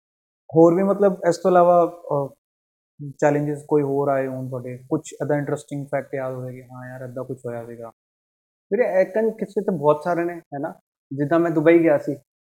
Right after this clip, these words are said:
Speaker 2: ਤੇ ਮੈਂ ਸਟਾਰਟ ਕੀਤਾ ਬਿਲਕੁਲ ਮੈਟਰੋ 'ਚ, ਅਹ, ਕਾਰ ਖੁਦ ਵੇਖਿਆ ਤੇ ਚੱਲਦਾ ਸੀ ਬੜਾ, ਮੈਟਰੋ ਲਿੱਤੀ, ਬੱਸ ਲਿੱਤਾ, ਹੈ ਨਾ, like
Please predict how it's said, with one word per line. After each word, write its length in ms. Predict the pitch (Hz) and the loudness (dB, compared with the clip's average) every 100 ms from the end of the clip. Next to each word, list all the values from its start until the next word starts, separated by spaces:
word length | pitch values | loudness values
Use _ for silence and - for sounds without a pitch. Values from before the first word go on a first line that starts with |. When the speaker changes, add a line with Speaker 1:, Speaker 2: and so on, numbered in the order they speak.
| _ | _
Speaker 2:
ਤੇ 60 | 165 | 2
ਮੈਂ 280 | 156 156 165 | 4 4 0
ਸਟਾਰਟ 400 | 160 160 151 151 | 0 2 2 -2
ਕੀਤਾ 420 | 165 - 160 143 | -4 0 2 0
ਬਿਲਕੁਲ 360 | 131 139 139 156 | -4 -4 2 2
ਮੈਟਰੋ 340 | 147 139 147 | 2 2 -2
'ਚ, 140 | 143 147 | -2 -4
ਅਹ, 1400 | 143 135 139 _ _ _ _ 110 87 113 110 113 82 104 - | -4 -8 -16 _ _ _ _ -12 -8 -6 -8 -10 -16 -18 -2
ਕਾਰ 260 | 160 147 | 4 4
ਖੁਦ 260 | 151 160 139 | 2 -2 -4
ਵੇਖਿਆ 480 | 139 135 135 127 131 _ _ _ _ | -6 -6 -8 -8 -12 _ _ _ _
ਤੇ 360 | 135 127 120 107 - - - _ | -4 -4 -4 -8 -10 -14 -20 _
ਚੱਲਦਾ 320 | 165 156 160 | 4 8 6
ਸੀ 140 | 151 156 | 6 0
ਬੜਾ, 420 | 139 135 131 - _ _ _ _ _ 139 | 2 0 -4 -12 _ _ _ _ _ -2
ਮੈਟਰੋ 280 | 143 135 151 | -2 2 2
ਲਿੱਤੀ, 400 | 143 135 151 139 | 2 0 -2 2
ਬੱਸ 320 | 143 151 - | 2 2 -2
ਲਿੱਤਾ, 340 | 143 - 131 139 _ _ _ - | -6 -6 -10 -10 _ _ _ -12
ਹੈ 40 | |
ਨਾ, 220 | 131 151 - _ _ _ _ _ 127 127 | -10 -10 -14 _ _ _ _ _ -8 -6
like 420 | 127 139 117 - | -6 -8 -10 -10